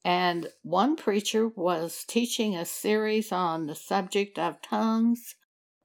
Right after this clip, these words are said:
are of the devil. Well, I really didn't know what a tongue was. I'm not, I doubt that I'd ever heard of that.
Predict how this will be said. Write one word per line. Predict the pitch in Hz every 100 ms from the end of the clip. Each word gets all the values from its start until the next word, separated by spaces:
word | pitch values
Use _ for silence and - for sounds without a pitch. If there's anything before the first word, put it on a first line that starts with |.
| -
are | 156 151
of | 165 175 175
the | 175
devil. | 165 156 123 - - _ _ _ _ _ _ _ _ _ _
Well, | 202 214 285 - -
I | 202 269
really | 302 165 170
didn't | 165 170 180
know | 180
what | 175 165 156
a |
tongue | - - 196 196 175 160
was. | 175 190 151 - -
I'm | 170 190
not, | 196 165 - _
I | 180
doubt | 180 170 156
that | - 151
I'd | 151 165
ever | 170 131
heard | - 160 147
of | 123 -
that. | - - -